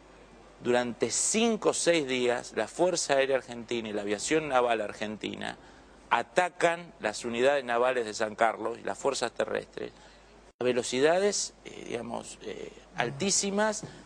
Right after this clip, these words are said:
contra blancos mínimos, como puede ser una corbeta a novecientos kilómetros por hora. Voy a contar un caso de, de un oficial, digamos, podríamos citar mucho, Benito Rótolo de la Armada, ¿no? Que a los treinta años participó en el hundimiento de la Arden, el, el,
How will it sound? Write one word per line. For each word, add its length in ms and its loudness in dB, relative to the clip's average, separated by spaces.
contra 320 4
blancos 720 0
mínimos, 580 0
como 240 -6
puede 160 2
ser 180 -4
una 180 -2
corbeta 640 2
a 40 -8
novecientos 420 -4
kilómetros 340 -10
por 160 2
hora. 260 2
Voy 100 6
a 40 4
contar 300 4
un 120 -6
caso 360 2
de, 200 -2
de 100 -12
un 120 -10
oficial, 580 0
digamos, 220 -6
podríamos 340 4
citar 260 2
mucho, 380 0
Benito 340 0
Rótolo 400 2
de 80 0
la 100 0
Armada, 600 -2
¿no? 280 -8
Que 80 -6
a 40 0
los 120 -6
treinta 400 2
años 360 -6
participó 480 2
en 60 2
el 80 0
hundimiento 760 0
de 140 -6
la 340 4
Arden, 320 -4
el, 240 -12
el, 260 -6